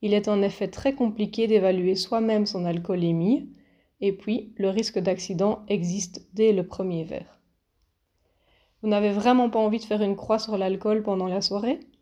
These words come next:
La meilleure solution dans ce cas est de vous organiser à l'avance pour ne pas devoir conduire. Covoiturez avec un conducteur sobre,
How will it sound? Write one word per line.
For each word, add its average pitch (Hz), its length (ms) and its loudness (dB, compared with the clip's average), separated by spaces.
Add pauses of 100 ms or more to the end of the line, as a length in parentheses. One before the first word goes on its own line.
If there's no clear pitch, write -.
(1080)
La 202 160 2
meilleure 254 280 4
solution 214 440 -2
dans 226 160 2
ce 202 140 -6
cas 202 400 -2
est 196 100 -4
de 185 100 2
vous 196 240 0
organiser 208 580 2
à 190 80 2
l'avance 180 500 -2
pour 196 220 -6
ne 185 80 -2
pas 233 260 -2
devoir 208 380 -2
conduire. 175 580 -8 (1160)
Covoiturez 208 600 2
avec 180 380 0
un 190 120 -6
conducteur 180 640 -8
sobre, 277 520 0